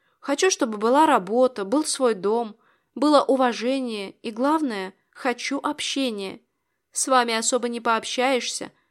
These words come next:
а Бегор постоянно на говно исходит – а ты то и дело к своей крылатке мотаешься.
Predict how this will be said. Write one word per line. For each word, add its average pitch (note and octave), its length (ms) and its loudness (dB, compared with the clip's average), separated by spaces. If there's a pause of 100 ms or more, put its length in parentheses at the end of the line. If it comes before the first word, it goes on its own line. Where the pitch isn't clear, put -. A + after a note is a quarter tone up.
(240)
а A#3 100 0
Бегор D#4 320 2
постоянно G#3 540 -2
на G3+ 120 -4
говно A3+ 420 0
исходит – A3+ 560 -4 (340)
а C4+ 140 0
ты D4 200 0
то C#4+ 180 -2
и A3+ 100 2
дело A#3+ 300 2
к A3+ 60 -8
своей A3+ 340 -2
крылатке A3 520 0
мотаешься. F#3+ 720 -4